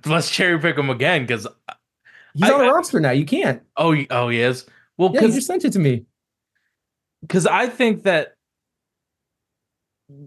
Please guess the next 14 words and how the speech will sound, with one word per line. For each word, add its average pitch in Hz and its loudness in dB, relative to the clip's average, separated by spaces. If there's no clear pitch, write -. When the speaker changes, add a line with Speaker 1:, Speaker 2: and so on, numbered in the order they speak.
Speaker 1:
no 170 0
disrespect 139 -2
to 139 -2
Ashton 120 -2
Hagans, 117 -2
but 113 -8
there's 160 -2
G 160 0
League 151 2
Ignite, 127 -4
or 151 0
G 170 -2
League 175 -4
players 117 -2